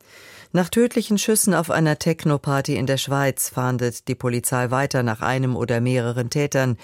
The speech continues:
Ein Ende des Großeinsatzes sei nicht absehbar, teilte die Kantonspolizei Aargau mit. Sie hat Spuren von zwei unterschiedlichen Waffentypen gesichert.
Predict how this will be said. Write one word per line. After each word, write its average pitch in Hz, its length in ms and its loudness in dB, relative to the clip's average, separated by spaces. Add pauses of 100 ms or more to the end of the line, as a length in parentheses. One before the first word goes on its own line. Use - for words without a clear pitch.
(480)
Ein 156 280 2
Ende 180 260 2
des 214 200 -2
Großeinsatzes 175 840 2
sei 143 200 2
nicht 165 280 -2
absehbar, 123 680 0
teilte 170 380 0
die 160 140 0
Kantonspolizei 131 1400 -2
Aargau 120 460 0
mit. 104 320 -4 (520)
Sie 113 220 -4
hat - 160 -6
Spuren 170 420 2
von 151 240 0
zwei 147 380 0
unterschiedlichen 139 840 -2
Waffentypen 139 580 -2
gesichert. 127 540 0